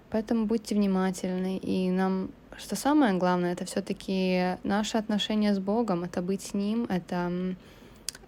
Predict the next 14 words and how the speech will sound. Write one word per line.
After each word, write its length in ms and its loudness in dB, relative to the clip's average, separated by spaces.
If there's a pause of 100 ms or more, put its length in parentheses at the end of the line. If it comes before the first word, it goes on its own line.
а, 600 0 (180)
как 180 -8
бы 140 -2
и 80 0
с-, 340 -8 (400)
с-, 160 -10 (300)
спрашивать 720 2
у 40 0
Него, 340 -2
то 100 -10
есть 120 -10
разговаривать 680 0
с 80 -10
Ним, 300 -2